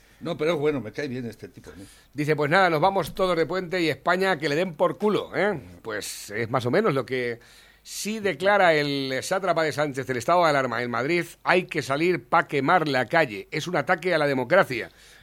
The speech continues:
Speaker 2: No lo cierran por emergencia sanitaria, es una decisión política,
Speaker 1: Hombre, claro,
Speaker 2: una
Speaker 1: lo,
Speaker 2: decisión
Speaker 1: lo
Speaker 2: roja
Speaker 1: es.
Speaker 2: comunista.
Speaker 1: Pero es que además quiere que lo declare el Ayuso.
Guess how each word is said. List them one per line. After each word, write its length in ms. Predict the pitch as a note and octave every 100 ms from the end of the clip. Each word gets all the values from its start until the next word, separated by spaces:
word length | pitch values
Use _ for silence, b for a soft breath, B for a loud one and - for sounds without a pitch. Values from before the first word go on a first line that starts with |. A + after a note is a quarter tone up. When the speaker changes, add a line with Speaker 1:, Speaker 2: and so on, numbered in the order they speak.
| -
Speaker 2:
No 180 | D#3+
lo 100 | G#3+
cierran 340 | E3+ F3+ G3 F3+
por 120 | D#3+
emergencia 400 | C#3+ B2 F3 D3
sanitaria, 480 | D#3+ D3+ D3 E3 D#3+
es 80 | C#3
una 120 | D#3
decisión 380 | C3 A#2 F3 D3
política, 540 | D3 D3+ D3 D#3 D#3
Speaker 1:
Hombre, 140 | B2 G#2+
claro, 160 | E2+ D#3+
Speaker 2:
una 140 | F#3+
Speaker 1:
lo, 40 | E3
Speaker 2:
decisión 380 | C3 B2+ F3+ E3
Speaker 1:
lo 60 | D3+
Speaker 2:
roja 320 | F#3+ D#3+ E3+
Speaker 1:
es. 60 |
Speaker 2:
comunista. 600 | - F#3 F3+ F#3+ F3+ - B2
Speaker 1:
Pero 120 | C#3
es 80 | D3+
que 80 |
además 320 | G3+ G3 G3 -
quiere 300 | F3 G3+ G3+
que 80 |
lo 120 | D#3+ C#3+
declare 380 | C3 D3+ F3
el 100 | F#3+ F3
Ayuso. 440 | C3 E3 - D#2+